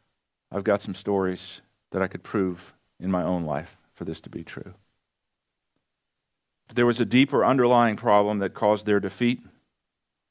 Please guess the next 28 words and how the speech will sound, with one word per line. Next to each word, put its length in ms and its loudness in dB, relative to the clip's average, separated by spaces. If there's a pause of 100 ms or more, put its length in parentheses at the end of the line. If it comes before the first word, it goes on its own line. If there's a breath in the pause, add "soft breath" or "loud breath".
(840 soft breath)
And 140 4
I 120 6
feel 300 4
sure, 720 4 (260)
<clears throat> 260 -18
not 300 4
just 160 -6
in 80 2
my 160 8
own 160 2
guess, 340 6
but 180 -10
based 300 4
on 260 4 (200 soft breath)
the 60 -14
character 480 6
of 120 2
God 380 8
and 300 -6
his 160 -6
dealings 440 4
with 140 -8
people, 340 0 (260 soft breath)
I 120 6
feel 240 0
sure 420 6
that 180 2
God 380 10